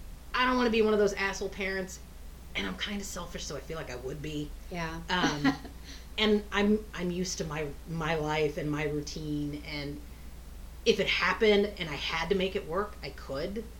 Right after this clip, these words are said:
Speaker 1: But the idea of purposely choosing at this point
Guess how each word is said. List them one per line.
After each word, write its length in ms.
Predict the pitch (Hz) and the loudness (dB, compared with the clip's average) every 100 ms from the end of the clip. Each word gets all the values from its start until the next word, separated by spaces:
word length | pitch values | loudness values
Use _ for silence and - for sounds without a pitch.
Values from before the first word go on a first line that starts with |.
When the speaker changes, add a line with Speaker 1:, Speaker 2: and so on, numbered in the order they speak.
| - - - - | -14 -12 -10 -6
Speaker 1:
But 100 | 165 | -2
the 120 | 165 | 0
idea 300 | 160 165 170 170 | 0 0 0 -2
of 160 | 151 | -8
purposely 560 | - 185 - 175 165 139 - | -6 -4 -4 -6 -6 -6 -2
choosing 680 | - - 160 160 185 196 196 | 0 0 -4 -6 -6 -4 -4
at 120 | 190 | -4
this 120 | 190 196 | -4 -4
point 420 | - 190 190 | -4 -4 -4